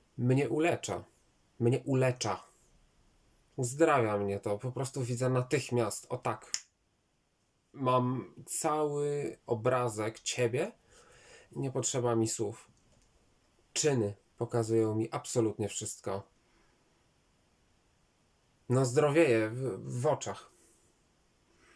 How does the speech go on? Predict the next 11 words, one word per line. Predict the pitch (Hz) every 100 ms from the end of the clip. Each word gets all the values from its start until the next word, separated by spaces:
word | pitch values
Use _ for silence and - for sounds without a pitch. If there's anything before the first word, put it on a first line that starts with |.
| _ _ _ _ _ _ _ _ _ _ _ _ _ _ - _ _ _ _ _
Bardzo | 110 104 127 113 101
dobrze. | 80 - - _ - _ _ _ _ _ _ _ _ _ _ -
Emocje. | 135 117 104 - - - _ _ - - -
Emocje | 127 208 220
mówią | 202 180 175
o | 143
nadziei. | 135 104 90 90 - _ _ _ _ _ -
Emocje | - 147 185 - 175
mówią | 156 151 139 139 135
o | 139
beztrosce. | 123 123 113 101 - - 98 92